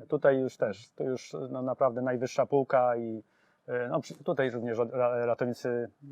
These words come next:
e, z wielu krajów odwiedzali nas, pokazywaliśmy, co mamy, jak to wykorzystujemy. E, e,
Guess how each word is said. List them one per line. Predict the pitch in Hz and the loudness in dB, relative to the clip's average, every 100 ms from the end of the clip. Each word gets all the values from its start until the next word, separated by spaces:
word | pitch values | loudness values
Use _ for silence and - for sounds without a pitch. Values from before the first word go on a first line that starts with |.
| 147 160 | -16 -8
e, | 123 120 | -4 -4
z | 110 107 | -4 2
wielu | 131 117 | 2 2
krajów | 110 120 113 113 | 2 0 0 0
odwiedzali | 117 120 117 113 110 | 0 2 2 0 -2
nas, | 110 107 - | -6 -8 -8
pokazywaliśmy, | - 110 104 107 101 110 107 | -8 -6 -4 -6 -6 -10 -8
co | 113 | -6
mamy, | 107 110 120 123 _ _ _ - | -6 -4 -6 -8 _ _ _ -8
jak | 113 - | -6 -4
to | 117 | -4
wykorzystujemy. | 110 120 113 - 120 110 113 135 151 _ _ _ _ - | -2 -2 -4 -2 -2 -2 -2 -4 -6 _ _ _ _ -8
E, | |
e, | 131 131 127 | -4 -2 -2